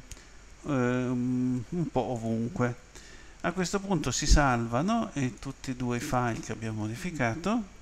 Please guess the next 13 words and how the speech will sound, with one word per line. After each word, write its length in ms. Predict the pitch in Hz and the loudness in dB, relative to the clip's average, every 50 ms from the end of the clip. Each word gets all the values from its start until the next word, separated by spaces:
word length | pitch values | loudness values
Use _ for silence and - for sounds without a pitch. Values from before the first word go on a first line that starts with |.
| - - - | -18 -16 -12
qui 140 | - - 123 | -10 -8 -6
vedete 340 | 117 117 113 117 117 - 117 | -4 -4 -4 -4 -4 -6 -8
che 60 | 113 | -8
abbiamo 220 | 110 110 113 120 | -8 -8 -6 -4
messo 280 | 117 117 - - - - | -4 -4 -4 -6 -6 -6
l'indirizzo 560 | 110 110 117 113 110 - 120 120 - - - | -6 -6 -6 -4 -4 -6 -6 -6 -4 -2 -2
I 80 | 196 202 | -2 -2
P 300 | - 131 190 226 277 285 - - - - - - - - - - - | -2 0 2 2 2 2 0 -6 -18 -18 -18 -16 -18 -18 -16 -8 -4
e 100 | - 302 | -4 -2
poi 420 | 311 - - 170 202 247 285 311 | 0 0 0 2 2 2 0 0
si 400 | - - - - - 220 208 214 | 0 0 0 0 0 0 0 0
lancia 680 | 208 165 120 110 110 110 113 120 127 - - 233 254 220 | 2 2 2 2 0 -2 -4 -4 -6 -4 -2 -2 -2 -2
semplicemente, 1200 | - - 156 135 - 135 131 - - 220 214 170 131 113 113 113 113 113 110 - - 135 131 139 | -2 -4 -4 -4 -2 -4 -4 -4 -2 -2 0 0 0 0 -2 -2 -4 -4 -6 -2 -2 -2 -2 -2